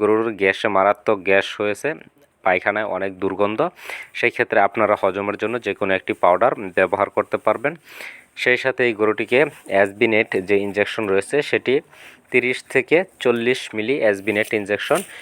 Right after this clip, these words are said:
শিরায় দিতে হবে, দিলে গরুটি দ্রুত সুস্থ হবে। এছাড়া আপনার অ্যান্টিবায়োটিক হিসাবে আপনারা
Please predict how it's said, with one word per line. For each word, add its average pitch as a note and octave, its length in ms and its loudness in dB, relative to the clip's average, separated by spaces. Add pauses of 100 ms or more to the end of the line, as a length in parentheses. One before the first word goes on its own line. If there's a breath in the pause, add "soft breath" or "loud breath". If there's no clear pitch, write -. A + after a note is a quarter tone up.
(160 loud breath)
শিরায় A2 440 4
দিতে G#2+ 180 0
হবে, G#2 260 2 (640 loud breath)
দিলে A2+ 240 4 (400)
গরুটি A2 280 4 (100)
দ্রুত G#2 220 -4 (140)
সুস্থ - 260 -6
হবে। A#2+ 200 0 (180)
এছাড়া A#2 320 2
আপনার G#2+ 300 0
অ্যান্টিবায়োটিক G#2 640 -2
হিসাবে G#2 300 -2
আপনারা G#2 320 0